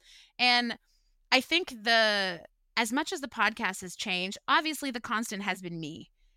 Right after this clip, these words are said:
And my, like, who I am has evolved since I started the podcast. But I just think if we look at who I was when I started the podcast and who I am now, I am just way more me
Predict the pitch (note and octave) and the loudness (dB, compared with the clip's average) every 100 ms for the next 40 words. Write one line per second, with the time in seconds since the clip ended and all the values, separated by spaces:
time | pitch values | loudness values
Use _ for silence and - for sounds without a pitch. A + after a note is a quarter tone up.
0 | _ - A3+ A3+ G#3+ G#3 - - _ _ | _ 2 4 4 2 -2 -8 -14 _ _
1 | _ - G3+ B3 B3+ - A#3+ - G4+ F#4+ | _ -6 2 4 4 2 -2 -2 -4 0
2 | G3 G#3+ C#4+ G3+ E3+ F3 G#3 C#4 _ - | 4 4 4 2 -2 -2 -6 -10 _ 2
3 | A#3 A#3+ A3 G3+ F3+ F3 E3 G3 F#4 - | 4 4 0 -4 -2 0 0 -2 -6 -6
4 | B3 A3+ A3 G#3+ F#3 F3+ F3 - F3 G3 | -4 -4 -4 -2 -2 -2 -6 -6 -6 -6
5 | - F3+ C4+ E4 - _ _ - C4 - | -2 -2 -2 -6 -16 _ _ -2 0 4
6 | D4 G#4 G#4+ - C4 C4 C4 - _ - | 4 4 -4 -4 0 0 -2 -10 _ -8
7 | A3+ C4+ D#4+ E4+ E4+ C#4 G#3 B3+ C4 A#3+ | -8 -4 -2 0 4 2 2 0 0 2
8 | G#3+ G#3+ G#3 G#3 G3+ G3 F#3+ G3 G3+ G3+ | -2 -2 -4 -2 -4 -4 -6 -4 -4 -4
9 | F#3+ - G3+ G3+ F#3+ F#3 F#3 G#3 G#3+ F3+ | -8 -8 -6 -2 -2 -2 4 6 6 4
10 | F#3+ A3+ _ _ - D#4 G4+ F#4 F#4 - | -2 -8 _ _ 4 6 4 -2 -2 -4
11 | G#3+ D4 D#4+ E4 C#4 B3+ A3+ G3+ G#3 G3+ | -4 -2 0 0 0 0 0 0 -2 -4
12 | F3 E3 | -6 -10